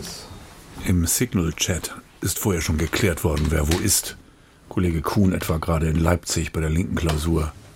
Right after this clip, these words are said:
Speaker 1: Guten Morgen allerseits. Könnt ihr mich hören?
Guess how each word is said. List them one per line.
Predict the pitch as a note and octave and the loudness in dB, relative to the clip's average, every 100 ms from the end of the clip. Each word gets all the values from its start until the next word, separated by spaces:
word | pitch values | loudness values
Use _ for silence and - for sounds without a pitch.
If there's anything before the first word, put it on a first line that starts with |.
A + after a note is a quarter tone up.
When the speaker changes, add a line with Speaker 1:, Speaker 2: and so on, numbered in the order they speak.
| - - - | -20 -18 -10
Speaker 1:
Guten | D3 C#3 | -2 2
Morgen | B2 D3 C3+ | 2 2 2
allerseits. | G2 F#2+ F#2+ F#2 - - - - - - - - - - - - - | 2 2 0 0 -4 -12 -16 -20 -20 -20 -20 -20 -20 -20 -20 -20 -8
Könnt | C#3 | -2
ihr | F3 | 0
mich | D#3+ - | 0 2
hören? | E3 F#3 G#2 C#3 G#3+ - | 2 4 2 0 -2 -6